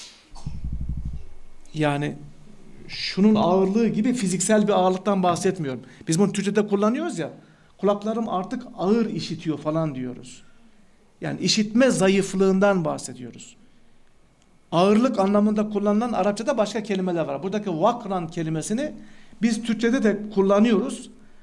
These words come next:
Nerede kullanıyoruz? Vakar kelimesiyle kullanıyoruz.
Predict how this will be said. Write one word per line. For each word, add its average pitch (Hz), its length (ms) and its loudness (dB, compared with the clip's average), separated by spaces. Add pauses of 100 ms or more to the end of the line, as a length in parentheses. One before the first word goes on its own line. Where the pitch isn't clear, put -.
(220)
Nerede 226 320 4
kullanıyoruz? 190 500 -2
Vakar 180 480 2
kelimesiyle 147 520 -6
kullanıyoruz. 123 760 -14